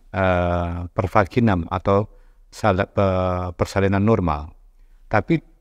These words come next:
dengan analisis yang bertahap pada seorang dokter kandungan, "Oh, ini tidak bisa, nanti sudah tambah besar,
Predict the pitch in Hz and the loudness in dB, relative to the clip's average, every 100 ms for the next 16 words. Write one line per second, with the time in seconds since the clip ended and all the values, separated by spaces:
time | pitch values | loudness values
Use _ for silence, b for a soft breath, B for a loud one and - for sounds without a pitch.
0 | _ - 101 101 104 101 98 98 - 101 | _ -2 2 2 2 0 2 0 0 -2
1 | - 95 90 82 - 110 90 95 147 - | 2 2 2 -2 -2 0 2 0 -2 -6
2 | - _ _ 95 90 - 98 85 85 87 | -20 _ _ -4 -2 -2 -2 -2 -2 -2
3 | 85 85 87 87 90 104 160 - _ - | -2 -2 -2 0 2 2 2 -2 _ -20
4 | _ - 123 135 127 139 113 - 104 87 | _ -6 -2 0 2 2 0 -2 -4 -2
5 | - 104 90 87 87 131 131 - 101 95 | 0 0 0 0 0 0 0 -2 -4 -2
6 | 101 95 80 - 87 - 95 82 | 0 -2 -2 -4 -6 -4 -6 -6